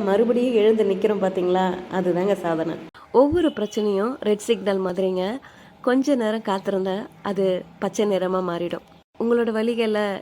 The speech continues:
யார்கிட்டயும் சொல்லி புரிய வைக்க முயற்சிக்காதீங்க. உங்களை புரிஞ்சவங்களுக்கு உங்க வலி சொல்லாமலே புரியும். எல்லாத்தையும் கடந்து போகிறத விட அப்பப்போ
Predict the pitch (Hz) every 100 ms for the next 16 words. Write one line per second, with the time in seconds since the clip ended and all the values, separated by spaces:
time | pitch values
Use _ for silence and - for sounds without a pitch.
0 | - 196 196 - 202 220 - 196 202 214
1 | 202 214 214 190 208 190 185 196 190 180
2 | 180 180 196 254 - - - - - -
3 | 214 240 233 226 233 240 226 208 196 226
4 | 254 - 202 196 185 190 196 185 - -
5 | 208 196 196 190 196 208 185 175 175 -
6 | - - - - 240 294 285 269 247 208
7 | 233 226 208 196 190 190 175 185 196 233
8 | - - - - 214 - 233 233